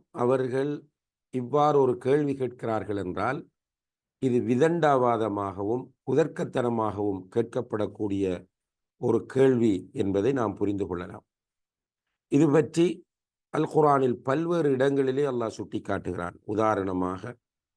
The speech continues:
சூரத்துல் அன்ஆம் நூற்றி இருபத்தி நான்காவது வசனத்தில் அல்லாஹ் சொல்லும்போது, "வைதா ஜாஅத்துஹும் ஆயத்துன்",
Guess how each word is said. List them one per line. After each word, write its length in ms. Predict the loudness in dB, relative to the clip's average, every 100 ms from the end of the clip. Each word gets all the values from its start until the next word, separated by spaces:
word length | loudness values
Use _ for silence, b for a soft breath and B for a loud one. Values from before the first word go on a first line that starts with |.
| _ _ _ _ _ _ -2
சூரத்துல் 440 | 4 4 4 2
அன்ஆம் 440 | 2 2 2 0 0
நூற்றி 300 | -4 -4 0 0
இருபத்தி 400 | 4 2 2 -2
நான்காவது 600 | 0 2 2 2 2 0
வசனத்தில் 580 | -6 -8 -12 -6 -6 -6 -16 _ _ _ _ _ _ _ _ _ -2
அல்லாஹ் 340 | 2 4 2
சொல்லும்போது, 480 | 0 0 0 2 2
"வைதா 360 | 2 2 2 2 0
ஜாஅத்துஹும் 720 | 0 0 0 -4 -12 -8 -8 -8 -4 0
ஆயத்துன்", 540 | 4 4 2 -2 -6